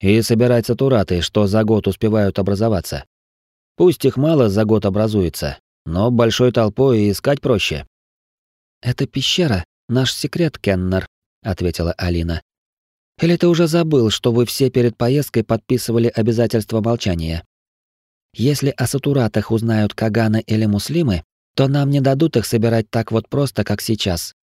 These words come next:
До войны дело вряд ли дойдёт, но всё очень усложнится". "С сатуратами ясно", закончил разговор я.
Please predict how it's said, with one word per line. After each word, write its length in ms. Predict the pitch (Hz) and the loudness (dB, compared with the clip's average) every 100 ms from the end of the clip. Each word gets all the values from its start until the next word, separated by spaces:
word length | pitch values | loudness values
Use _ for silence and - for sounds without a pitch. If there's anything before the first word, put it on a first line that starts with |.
| _ _ _ _ _ - | _ _ _ _ _ -4
До 160 | 104 | 0
войны 300 | 131 139 143 | 2 2 2
дело 240 | 131 135 135 | 2 2 2
вряд 240 | 139 160 | 0 0
ли 80 | 113 | 0
дойдёт, 440 | 104 98 107 110 - _ - | 0 0 0 -4 -10 _ -6
но 160 | 117 | -4
всё 240 | - - 147 | -2 -2 -2
очень 340 | - 143 143 131 | -2 -2 -2 -4
усложнится". 720 | 131 135 131 110 85 - 87 - _ _ _ _ _ _ _ _ _ - | -4 -2 -2 -2 -2 -4 -6 -8 _ _ _ _ _ _ _ _ _ -16
"С 80 | - | -6
сатуратами 720 | - 113 127 143 147 139 139 | -2 0 2 2 2 2 2
ясно", 560 | 135 143 110 90 76 - _ | 2 2 0 -4 -6 -8 _
закончил 520 | 95 87 - 90 90 87 | -6 -4 -2 -2 0 -2
разговор 400 | 85 90 87 85 | -2 -2 -2 -2
я. 260 | 85 82 | -2 -4